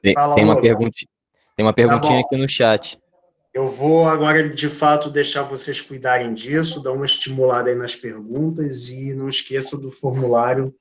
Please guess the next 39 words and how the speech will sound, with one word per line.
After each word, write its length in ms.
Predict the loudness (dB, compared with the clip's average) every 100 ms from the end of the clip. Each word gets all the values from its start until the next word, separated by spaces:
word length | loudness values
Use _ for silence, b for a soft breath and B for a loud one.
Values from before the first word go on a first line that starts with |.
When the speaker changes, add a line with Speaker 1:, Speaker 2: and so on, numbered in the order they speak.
| _
Speaker 2:
Isso, 240 | 0 0
pra 120 | 0 -4
aquisição 420 | -2 -4 -2 -4
de 80 | -2
certificados, 640 | -2 -2 -4 2 2 4
é 40 |
importante 540 | 2 4 2 4 2 2
que 80 | -2
vocês 300 | -2 -2 -4
preencham 480 | -4 -4 -2 -4
com 80 | -4
seus 400 | -2 2 2 0
e-mails 640 | -4 4 6 8 6 2 0
e 60 |
C 180 | -2 -2
P 140 | 0
F, 540 | 2 4 2 -2 -10 -18 _ _ _ _ _
que 80 | -4
ao 140 | -4
fim, 520 | -2 4 6 4 0 -8 _ _ _ _
depois 360 | -8 2 2 2
que 80 | 0
tudo 280 | 0 0 0
se 140 | 0
encerrar, 760 | 0 2 2 4 4 2 -4 b b b _
em 160 | -10 -2
trinta 380 | 2 4 4
de 60 | 2
setembro, 680 | 0 0 4 4 4 4 4
né, 100 | 2
a 60 |
gente 240 | 2 -4 -4
vai 120 | -2
deixar 280 | 0 0 0
mais 180 | -2
duas 280 | 0 2 2
semanas 540 | 0 -4 -2 -2 -2 -4
pros 200 | -10 -6
formulários 800 | -4 -2 2 4 2 0 -8